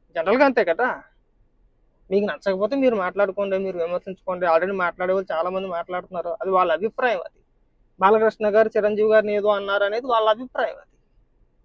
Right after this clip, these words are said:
so ఖండించుకుంటారో లేదంటే ఇంకొక రకంగా విమర్శించుకుంటారో అది మీ అభిప్రాయం. అది పైగా వాళ్ళ గురించి స్పందించాలని కూడా లేదు. మళ్ళీ ఇక్కడ కూడా అది మళ్ళీ అదొక దరిద్రం. మళ్ళీ మాకు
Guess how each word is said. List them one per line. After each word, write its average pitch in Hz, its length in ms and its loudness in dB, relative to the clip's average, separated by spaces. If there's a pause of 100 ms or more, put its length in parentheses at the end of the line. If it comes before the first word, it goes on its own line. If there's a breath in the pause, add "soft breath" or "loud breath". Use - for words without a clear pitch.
(520)
so 196 40 4
ఖండించుకుంటారో 202 1040 0
లేదంటే 190 340 -2
ఇంకొక 190 220 0
రకంగా 196 320 0
విమర్శించుకుంటారో 190 840 -2
అది 220 100 0
మీ 175 200 -8
అభిప్రాయం. 185 560 -2
అది - 200 -20 (680)
పైగా 214 180 4
వాళ్ళ 220 340 10
గురించి 240 360 6
స్పందించాలని 240 760 2
కూడా 247 240 4
లేదు. 226 160 2
మళ్ళీ 220 140 2
ఇక్కడ 220 160 0
కూడా 220 200 2
అది 196 160 2
మళ్ళీ 196 260 0
అదొక 208 240 4
దరిద్రం. 220 360 -2
మళ్ళీ 196 180 -4
మాకు - 260 -18